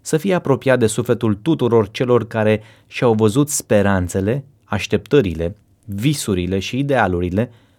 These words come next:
poate chiar întreaga viață, devastate. În fața ruinelor propriei vieți, văzând cum totul se prăbușește în neant,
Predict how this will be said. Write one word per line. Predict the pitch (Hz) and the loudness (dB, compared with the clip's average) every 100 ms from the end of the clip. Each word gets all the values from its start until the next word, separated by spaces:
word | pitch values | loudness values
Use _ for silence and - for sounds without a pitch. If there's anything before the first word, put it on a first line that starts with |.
| _ _ | _ _
poate | 117 113 | -4 -4
chiar | 110 127 127 | -2 2 2
întreaga | 120 117 131 110 | 2 2 2 2
viață, | 92 104 82 - 110 - _ _ _ _ | 2 0 -2 -4 -8 -8 _ _ _ _
devastate. | 107 101 117 95 92 - 90 85 - - _ _ _ _ _ _ _ | -10 0 2 4 0 -4 -6 -6 -12 -20 _ _ _ _ _ _ _
În | 135 | -4
fața | 117 220 214 196 175 | 0 -2 0 2 2
ruinelor | 135 127 170 160 131 113 110 | 4 2 2 2 4 2 0
propriei | - 131 143 139 127 117 | -2 0 0 0 -2 0
vieți, | 107 104 87 73 - - - _ _ _ _ - | 0 0 -2 -4 -10 -12 -18 _ _ _ _ -4
văzând | 110 107 95 143 151 143 - - | 2 2 4 4 4 2 -2 -16
cum | - 110 101 95 | -4 0 2 2
totul | 95 139 135 139 | 0 0 2 2
se | - 123 | 2 0
prăbușește | 110 101 95 120 117 123 117 | 0 0 0 -2 -2 -2 -2
în | 110 104 | 0 2
neant, | 98 110 104 85 - | 2 2 0 -2 -10